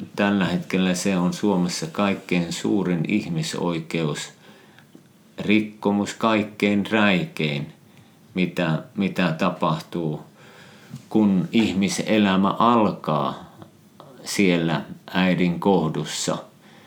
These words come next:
Sillähän ei ole mitään muuta sellaista alkamispistettä kuin se hedelmöittyminen.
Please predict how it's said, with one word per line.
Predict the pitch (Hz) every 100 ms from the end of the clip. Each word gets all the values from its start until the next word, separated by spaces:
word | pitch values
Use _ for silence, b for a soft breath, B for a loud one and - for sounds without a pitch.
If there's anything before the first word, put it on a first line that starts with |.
| B B B
Sillähän | - 95 95 82 95
ei | - 117 117 104
ole | 101
mitään | 104 110 110 101
muuta | 92 104 98 87
sellaista | 80 90 87 80 - 85 -
alkamispistettä | 101 95 87 82 80 80 - - 104 87 - - - -
kuin | 78 78 76
se | 87 78
hedelmöittyminen. | 95 90 82 64 67 64 - - - - - -